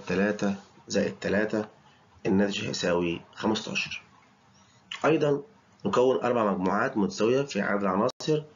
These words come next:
ونضع في كل منها كام؟ خمس مكعبات. لو عملنا أربع مجموعات،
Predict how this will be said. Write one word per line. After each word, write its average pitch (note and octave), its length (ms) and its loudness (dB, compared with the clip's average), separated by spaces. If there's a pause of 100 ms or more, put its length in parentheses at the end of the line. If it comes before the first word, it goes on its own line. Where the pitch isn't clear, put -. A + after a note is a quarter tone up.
(280)
ونضع C#3 300 4
في G#2 140 -2
كل A#2+ 280 2
منها A2+ 200 2
كام؟ G#2 320 -2 (140)
خمس G2+ 320 0
مكعبات. G2 440 -4 (500)
لو F2+ 60 0
عملنا B2 300 2
أربع A2 260 2
مجموعات، G2 480 0